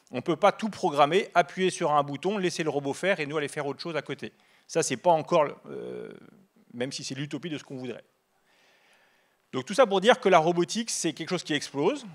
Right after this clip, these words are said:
c'est quelque chose qu'on voit dans tous les blocs opératoires, qu'il y a plein d'intérêts, et l'intelligence artificielle se mêle autour de tout ça. Mais avant de parler de toute l'I A, ce qui est très important, c'est comment on apprend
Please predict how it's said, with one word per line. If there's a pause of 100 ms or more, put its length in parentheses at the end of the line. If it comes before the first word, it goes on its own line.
c'est
quelque
chose
qu'on
voit
dans
tous
les
blocs
opératoires, (420)
qu'il
y
a
plein
d'intérêts,
et
l'intelligence
artificielle
se
mêle
autour
de
tout
ça. (400)
Mais
avant
de
parler
de
toute
l'I
A, (140)
ce
qui
est
très
important,
c'est
comment
on
apprend